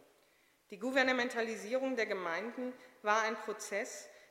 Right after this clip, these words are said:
der sich um achtzehnhundertfünfzig stark beschleunigte und eine Vielzahl von bislang verstreuten Taktiken und Praktiken des Regierens auf die Gemeinde hin ausrichtete.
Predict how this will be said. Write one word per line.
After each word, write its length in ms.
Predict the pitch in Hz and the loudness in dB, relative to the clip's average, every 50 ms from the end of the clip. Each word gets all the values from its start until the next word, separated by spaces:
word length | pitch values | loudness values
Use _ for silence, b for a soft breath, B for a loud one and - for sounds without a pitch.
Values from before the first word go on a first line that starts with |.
| B - | B -2
der 140 | 220 214 | 0 0
sich 180 | 220 233 233 - | 0 0 -2 -2
um 120 | 233 240 | -2 0
achtzehnhundertfünfzig 1300 | 226 196 220 - - - 254 226 214 214 208 196 196 - - - 233 262 - - - - - 233 - - | -2 -2 -2 -6 -6 -6 -6 -4 -4 -2 -2 -2 -4 -4 -6 -6 -6 -6 -6 -10 -8 -6 -6 -4 -2 -2
stark 340 | - - 208 185 208 240 - | -2 0 0 -2 -2 -4 -6
beschleunigte 800 | - 240 - - - 202 175 180 208 247 269 262 - - 269 277 277 B B B B B - | -8 -8 -6 -6 -4 -2 -2 -2 -2 -4 -6 -8 -8 -8 -8 -8 -8 B B B B B -8
und 100 | 233 220 | -2 -2
eine 200 | 208 202 214 208 | 0 0 -2 -4
Vielzahl 800 | - - - 277 285 330 339 339 - - - 214 180 175 175 180 | -6 -8 -6 -4 -4 -4 -4 -4 -6 -6 -6 -4 -2 -2 -4 -4
von 200 | - 220 202 208 | -4 -6 -6 -4
bislang 360 | 262 262 - - 262 240 240 | -6 -6 -4 -4 -4 -4 -4
verstreuten 760 | - - 226 - - - - - 185 208 247 277 - 269 254 | -6 -8 -8 -8 -8 -8 -4 -2 0 0 0 -2 -4 -8 -8
Taktiken 520 | - - 254 262 262 - - 262 - 226 208 | -6 -6 -6 -6 -6 -8 -12 -12 -10 -8 -8
und 140 | 196 196 196 | -8 -8 -10
Praktiken 640 | - - 233 254 247 - - 285 254 - 262 247 | -10 -8 -8 -8 -8 -8 -12 -12 -10 -8 -8 -8
des 240 | 214 208 - - - | -8 -8 -10 -10 -10
Regierens 600 | 202 202 202 220 233 262 277 269 269 269 262 - B B B B B B B B B - | -12 -12 -12 -12 -10 -8 -6 -4 -4 -4 -6 -8 B B B B B B B B B -2
auf 280 | - 214 269 269 - | 2 2 2 2 -2
die 100 | - 277 | -4 -4
Gemeinde 520 | 226 226 220 208 190 185 190 208 240 240 233 | -2 -2 -2 0 2 2 2 2 2 0 -2
hin 280 | 214 226 226 220 220 - 180 | -2 -2 -2 -2 -2 -4 -4
ausrichtete. 840 | 180 190 196 - - - 160 147 - - - - - - - - | -4 -4 -4 -6 -8 -8 -10 -10 -10 -12 -14 -16 -18 -18 -20 -20